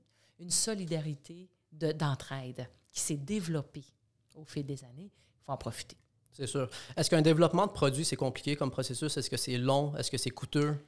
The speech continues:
Speaker 2: Euh, il y a, est-ce qu'il y a beaucoup de recherche et développement ou est-ce qu'on part d'une certaine formule existante qui a déjà été développée puis on vient ajouter notre touche à nous ?
Speaker 1: Toutes les réponses sont bonnes,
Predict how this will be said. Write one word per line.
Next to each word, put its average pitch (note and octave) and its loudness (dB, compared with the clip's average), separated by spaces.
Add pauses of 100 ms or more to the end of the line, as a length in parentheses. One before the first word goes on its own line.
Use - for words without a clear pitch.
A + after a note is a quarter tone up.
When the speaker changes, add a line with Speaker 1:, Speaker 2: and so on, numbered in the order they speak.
(140)
Speaker 2:
Euh, B2+ -2
il B2 -2
y B2 0
a, B2 -4 (100)
est-ce B2+ -2
qu'il C#3 2
y B2 0
a - -
beaucoup B2+ -2
de C#3+ 2
recherche C3+ 4
et C3+ 2
développement C3+ 2
ou C#3 2
est-ce B2 -2
qu'on C3 0
part C#3 4 (500)
d'une A#2 -4
certaine C3+ 2
formule C3+ 6
existante C3 2
qui - -2
a - 0
déjà A#2+ 2
été C3 0
développée B2 2
puis C3+ -4
on A#2+ -2
vient A#2+ 0
ajouter C3 -2 (380)
notre B2 -10
touche - -2
à A2+ 0
nous ? A#2+ -2
Speaker 1:
Toutes A#3+ 2
les F#3+ 0
réponses D#3 -2
sont C#3 -6
bonnes, A#2+ -8